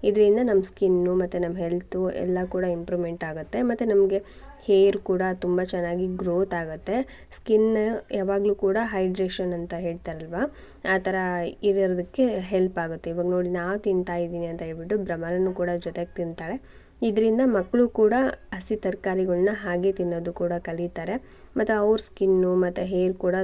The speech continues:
ತುಂಬ ಚೆನ್ನಾಗಿ ಡೆವಲಪ್ಮೆಂಟ್ ಆಗುತ್ತೆ. ಇಲ್ಲಿ ನಾನು ಭ್ರಮರ ಇಬ್ಬರು ಕುತ್ಕೊಂಡು ತಿಂತಾ ಇದ್ದೀವಿ. ಆ, ಕೊಬ್ಬರಿ ಅಂದರೆ ನಮಗೆ ಹೇರ್ನ ಸ್ಮೂತ್ ಮಾಡೋದಕ್ಕೆ ಮತ್ತು ನಮ್ಮ ಹೇರು ಬೆಳೆಯೋದಕ್ಕೂ ಕೂಡ ಇಂಪ್ರೂವ್ಮೆಂಟ್ ಆ-, ಮಾಡೋದಕ್ಕೂ ಕೂಡ,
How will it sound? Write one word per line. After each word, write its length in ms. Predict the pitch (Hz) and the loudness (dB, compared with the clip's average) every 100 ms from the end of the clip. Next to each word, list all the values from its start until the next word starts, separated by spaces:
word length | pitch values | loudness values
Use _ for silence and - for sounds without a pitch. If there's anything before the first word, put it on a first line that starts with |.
| 185 | -2
ತುಂಬ 220 | 180 175 | 0 0
ಚೆನ್ನಾಗಿ 440 | 175 180 165 175 | -2 -6 -2 -2
ಡೆವಲಪ್ಮೆಂಟ್ 600 | 196 170 170 170 170 170 | 0 0 -2 -4 -6 -6
ಆಗುತ್ತೆ. 460 | 165 165 160 214 285 - - - - | -8 -8 -8 -6 -6 -8 -20 -6 -2
ಇಲ್ಲಿ 200 | 190 185 | 0 0
ನಾನು 380 | 175 170 175 180 | -2 -2 -2 -2
ಭ್ರಮರ 300 | 175 170 170 | -2 -2 -2
ಇಬ್ಬರು 420 | 170 170 190 202 | -2 -4 -2 -2
ಕುತ್ಕೊಂಡು 600 | 180 - - 165 165 226 | -4 -12 -10 -8 -2 -2
ತಿಂತಾ 560 | - 170 165 170 165 | -2 -6 -6 -8 -8
ಇದ್ದೀವಿ. 400 | 165 160 160 180 - - - - - - | -8 -10 -4 0 0 -4 -20 -20 -14 -6
ಆ, 180 | 196 190 | -4 -2
ಕೊಬ್ಬರಿ 540 | - 196 190 254 247 240 | 2 2 2 2 4 2
ಅಂದರೆ 300 | 220 214 262 | 2 2 4
ನಮಗೆ 400 | 240 202 190 190 | 4 4 4 2
ಹೇರ್ನ 520 | 185 202 202 208 208 208 208 - - - | 0 2 4 4 2 0 -2 -6 -20 -20
ಸ್ಮೂತ್ 440 | - 214 208 214 202 | -2 4 6 6 4
ಮಾಡೋದಕ್ಕೆ 600 | 180 180 175 175 180 175 | 2 2 0 0 0 2
ಮತ್ತು 340 | 175 170 180 | 0 -2 0
ನಮ್ಮ 280 | 180 175 175 | 2 0 -2
ಹೇರು 720 | 180 190 185 185 180 175 170 196 - - - | -2 2 2 4 4 4 2 -2 -10 -18 0
ಬೆಳೆಯೋದಕ್ಕೂ 640 | 196 185 196 202 185 185 | 2 6 6 4 0 -4
ಕೂಡ 200 | 190 185 | -4 -2
ಇಂಪ್ರೂವ್ಮೆಂಟ್ 640 | 185 180 175 175 170 170 170 | 0 0 -2 -2 -2 -4 -4
ಆ-, 300 | 165 170 185 | -6 -6 -6
ಮಾಡೋದಕ್ಕೂ 640 | 175 - 180 190 190 - | -6 -4 -2 -2 -2 -6
ಕೂಡ, 140 | - | -4